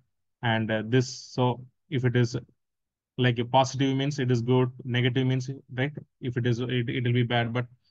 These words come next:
all are in a good shape actually, right? This is the correlation matrix, okay? There is a most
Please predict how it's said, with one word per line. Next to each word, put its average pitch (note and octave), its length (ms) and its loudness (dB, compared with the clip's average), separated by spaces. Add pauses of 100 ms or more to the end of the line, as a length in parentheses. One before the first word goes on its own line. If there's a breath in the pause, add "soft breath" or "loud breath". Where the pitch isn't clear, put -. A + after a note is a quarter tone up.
(100)
all C3 220 6
are C3 100 6
in C3 120 4
a A#2+ 60 2
good B2 180 2
shape B2 260 -2
actually, A#2+ 400 -4
right? C#3+ 160 -2 (1160)
This B2+ 160 4
is C3+ 100 4
the C3 80 4
correlation B2+ 540 2
matrix, A#2 520 -4 (160)
okay? C3 200 -6 (200)
There A#2 260 2
is B2 100 4
a B2+ 40 4
most B2+ 300 4